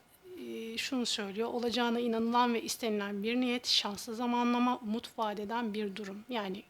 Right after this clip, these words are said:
kendisi bir şans istiyor arkadaşlar bu ilişki için.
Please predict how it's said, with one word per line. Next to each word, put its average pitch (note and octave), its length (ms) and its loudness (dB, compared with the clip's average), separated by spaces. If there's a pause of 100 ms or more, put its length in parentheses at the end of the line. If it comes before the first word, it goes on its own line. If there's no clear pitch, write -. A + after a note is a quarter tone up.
(120)
kendisi B3 640 -2 (200)
bir A3+ 120 -4
şans - 580 -4 (500)
istiyor A#3+ 380 -2
arkadaşlar A3 720 -2
bu A3 60 -4
ilişki G#3 380 -2
için. A3+ 340 -2